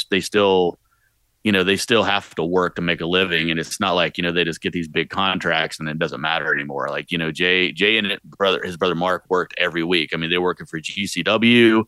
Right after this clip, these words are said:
Um, they were the current Ring of Honor, uh, World Tag Team Champions. And, you know, they were gonna be a big part of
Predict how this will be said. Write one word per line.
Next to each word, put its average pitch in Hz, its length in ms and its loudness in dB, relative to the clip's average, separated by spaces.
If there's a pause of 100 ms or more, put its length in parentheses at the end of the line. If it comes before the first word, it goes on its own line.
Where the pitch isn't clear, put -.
(520)
Um, 85 540 -2
they 104 120 2
were 95 100 2
the 82 80 0
current 101 420 0
Ring 101 120 2
of 87 80 -2
Honor, 85 360 0 (360)
uh, 80 400 -2
World 82 320 2
Tag 98 240 -2
Team 85 160 -2
Champions. 82 640 -4 (1040)
And, 90 420 0 (440)
you 104 60 2
know, 90 80 4
they 98 120 2
were 98 100 0
gonna 98 200 0
be 92 160 -2
a 85 60 0
big 95 440 2
part 92 320 0
of 82 500 -2